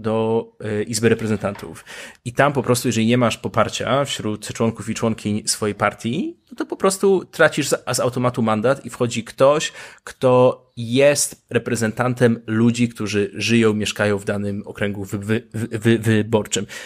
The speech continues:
I to jakby sprawia, że ta polityka, ona się bardzo szybko i w taki bardzo naturalny sposób dostosowuje do nastrojów społecznych i nastrojów w partii. W momencie, jeżeli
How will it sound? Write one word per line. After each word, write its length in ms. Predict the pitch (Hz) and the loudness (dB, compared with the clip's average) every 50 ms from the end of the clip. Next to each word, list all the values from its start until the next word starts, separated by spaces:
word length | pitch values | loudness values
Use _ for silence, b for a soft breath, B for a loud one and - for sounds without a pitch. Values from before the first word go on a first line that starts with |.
| B B B B 160 | B B B B -10
I 200 | 147 151 143 - | -8 -6 -4 2
to 460 | - 160 160 175 175 175 170 165 147 127 | 2 4 4 4 4 4 4 2 2 2
jakby 480 | 135 135 120 113 - 139 135 131 120 - | 0 0 0 0 2 4 4 4 2 0
sprawia, 440 | - - - 135 131 127 147 160 147 | -4 -4 0 0 0 2 2 0 0
że 140 | 123 131 123 | 0 0 0
ta 340 | - 139 127 131 127 127 | 0 0 2 2 2 2
polityka, 840 | - - - - 120 123 151 - - 123 117 - - 107 127 135 - | 0 -2 -4 -4 -2 -2 0 0 0 -2 -2 0 0 0 2 2 2
ona 160 | 123 127 117 | 0 0 -2
się 180 | - - 120 107 | -2 -2 -4 -4
bardzo 880 | 101 - 123 131 139 143 143 135 131 135 135 131 131 127 123 120 - - | -2 0 2 2 4 2 2 0 -2 0 2 2 4 4 2 2 -2 -6
szybko 760 | - - - - - - 143 127 - - - 120 120 131 143 - | -8 -6 -2 -2 0 0 0 -2 -4 -4 0 2 4 4 4 2
i 100 | - 113 113 - | 0 -8 -10 -10
w 60 | - | -6
taki 220 | - 120 117 - 117 | -4 -4 -2 -2 0
bardzo 320 | 123 135 139 147 131 135 | 0 0 0 0 0 -2
naturalny 400 | 127 120 135 127 131 131 135 127 | -2 -2 -2 -2 -2 -2 -2 -4
sposób 460 | - - - 120 117 - 147 143 - B B B B B B B B B | -4 -4 -4 -4 -2 -2 -4 -6 -6 B B B B B B B B B
dostosowuje 760 | - 110 127 123 - - 127 - 131 117 110 131 143 147 143 | -4 -2 -2 -2 0 0 0 2 0 0 2 2 2 2 4
do 120 | 127 120 | 4 4
nastrojów 460 | 120 117 117 131 123 127 131 135 127 | 4 4 2 2 2 2 2 2 2
społecznych 540 | - - - 123 123 123 - 143 127 117 - | 0 -2 0 0 0 2 2 0 -2 -2 -2
i 60 | 131 | -2
nastrojów 520 | 123 117 110 - - 120 117 117 120 117 - - | 0 0 0 0 -2 0 0 0 0 0 -4 -8
w 80 | - | -6
partii. 400 | - 123 110 110 107 - - - | -2 0 0 0 -2 -6 -10 -10
W 60 | - | -6
momencie, 360 | 110 110 117 131 135 131 - 120 | -2 0 2 2 2 0 0 0
jeżeli 680 | 110 110 101 123 107 101 107 95 65 78 - - 120 | 0 2 2 2 2 2 0 -6 -10 -12 -14 -16 -18